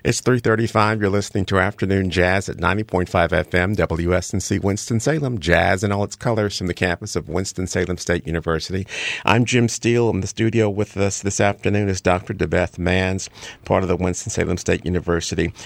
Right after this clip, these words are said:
Heritage Society. She's talking about the eleventh biannual community concert series that supports the Belinda S. Womack Memorial Scholarship Fund here at Winston-Salem State University. And before we came on mic, I was talking about you, Doctor Manns, as being,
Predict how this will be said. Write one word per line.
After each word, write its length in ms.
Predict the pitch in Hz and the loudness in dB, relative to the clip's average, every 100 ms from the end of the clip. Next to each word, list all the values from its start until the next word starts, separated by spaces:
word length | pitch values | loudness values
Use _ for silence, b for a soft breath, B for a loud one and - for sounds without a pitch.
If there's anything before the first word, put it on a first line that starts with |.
| B | B
Heritage 420 | - 107 117 110 - | 0 2 2 -2 -8
Society. 520 | 101 - 95 87 87 | -6 -2 0 0 0
She's 200 | - 87 | -2 -4
talking 320 | - 90 113 | 0 0 0
about 240 | 98 85 80 | 0 -2 0
the 120 | 85 | -2
eleventh 500 | 82 87 95 110 - B B 78 | 0 0 0 -2 -4 B B -2
biannual 880 | 101 98 123 - 95 104 98 101 | 2 2 2 0 0 0 -2 -2
community 400 | - 85 95 95 | -4 -2 0 -2
concert 560 | 95 90 90 90 90 - | -4 -2 -2 -2 -4 -4
series 480 | - 82 85 85 - B B | -4 -2 0 -2 -4 B B
that 180 | - - | -4 -2
supports 520 | - - - - - | -6 -6 -4 -4 -4
the 100 | - | -4
Belinda 460 | 80 85 90 90 - | -2 0 0 0 0
S. 220 | 82 - | -4 -4
Womack 500 | 82 82 82 76 - | -4 -2 -2 -2 -4
Memorial 480 | 80 80 82 82 78 | -4 0 0 0 -4
Scholarship 680 | - 92 90 87 - - | -4 -2 -2 -2 -4 -6
Fund 360 | - 78 78 76 | -4 -2 -2 -6
here 180 | - 85 | -6 -6
at 100 | 82 | -4
Winston-Salem 560 | 76 - 90 87 85 | -6 -4 -4 -4 -4
State 220 | - 82 80 | -4 -4 -2
University. 500 | 80 78 82 80 85 82 B B B | -4 -4 -4 -4 -6 -6 B B B
And 120 | 107 | 2
before 360 | 113 113 156 185 | 2 0 -2 -2
we 100 | 185 | -2
came 240 | 135 107 | 0 0
on 160 | 90 90 | 0 0
mic, 300 | 87 85 87 | 0 0 -2
I 80 | 87 | -2
was 180 | 90 | -2
talking 380 | - 110 123 - | -4 -2 -2 -2
about 320 | 101 87 73 - B B B | 2 2 0 -4 B B B
you, 140 | - 95 | -4 0
Doctor 360 | 90 85 - | 2 0 -2
Manns, 360 | 90 90 80 82 | 0 2 0 -2
as 200 | - 85 | -2 -2
being, 480 | 82 95 95 92 | 0 0 2 0